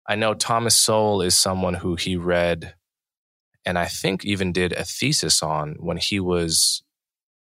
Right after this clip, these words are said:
uh, when he was an economics major at Howard University. I believe that he did his thesis on, on Thomas Sowell. And so he had a bunch of Sowell books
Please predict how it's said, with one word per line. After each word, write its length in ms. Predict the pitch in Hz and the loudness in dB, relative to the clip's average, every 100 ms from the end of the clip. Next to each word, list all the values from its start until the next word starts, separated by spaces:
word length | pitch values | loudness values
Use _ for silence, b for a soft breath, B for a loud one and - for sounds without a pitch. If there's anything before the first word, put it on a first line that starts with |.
| - | -6
uh, 420 | 85 80 80 80 - _ _ | -4 -2 -4 -6 -10 _ _
when 140 | - 95 | -8 -4
he 160 | 101 | 0
was 220 | 104 92 - | 2 2 0
an 240 | 90 82 | -4 -6
economics 640 | 92 95 90 101 98 90 - | -4 -2 2 2 0 -2 -2
major 300 | 85 82 82 | -4 -2 -2
at 140 | - | -2
Howard 320 | 92 85 85 | -4 -4 -4
University. 680 | 78 76 95 107 - 80 - | -8 -8 -4 -4 -4 -6 -10
I 100 | 78 | -10
believe 320 | 80 87 104 | -6 -4 -2
that 160 | 98 80 | -2 -4
he 100 | 90 | -4
did 180 | 90 82 | -4 -4
his 180 | 82 | -4
thesis 420 | - 87 - - - | -4 -2 -2 0 0
on, 360 | 85 82 80 - _ _ _ _ _ | 0 -2 -4 -12 _ _ _ _ _
on 140 | 85 82 | -4 -4
Thomas 360 | - 85 85 | -2 0 2
Sowell. 340 | - 98 95 87 | 2 2 2 0
And 160 | 90 | 0
so 180 | 90 104 | 2 2
he 140 | 104 107 | 0 2
had 200 | 117 107 | 2 2
a 40 | |
bunch 360 | 87 101 101 90 | 0 0 0 0
of 80 | |
Sowell 400 | - - 110 104 | 0 2 2 2
books 560 | 85 87 82 - - - | 2 0 0 0 -2 -4